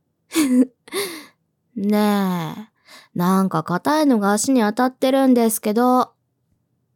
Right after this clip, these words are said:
どう？<laughs> 触ってあげる。ああ、おちんちん完全に大きくなっちゃったね。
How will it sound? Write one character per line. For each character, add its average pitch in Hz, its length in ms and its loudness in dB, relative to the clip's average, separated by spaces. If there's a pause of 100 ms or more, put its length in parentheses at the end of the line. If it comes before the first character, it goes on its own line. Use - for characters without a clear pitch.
(640)
ど 165 520 0
う？ 247 120 -6 (920)
<laughs> 208 400 2 (720)
触 151 420 -6
っ 156 100 -8
て - 160 -6
あ 160 220 -2
げ 156 160 -4
る。 170 160 -4 (1300)
あ 311 720 0 (580)
あ、 175 140 -6
お 175 60 -4
ち 220 300 2
ん 214 80 2
ち 170 220 -6
ん 165 80 -4
完 240 320 -2
全 320 220 0
に 311 120 0
大 294 140 2
き - 80 -10
く - 80 -2
な 226 140 2
っ 214 80 -6
ち - 80 -10
ゃ 190 40 -6
っ 190 40 -6
た 190 160 -4
ね。 190 640 -2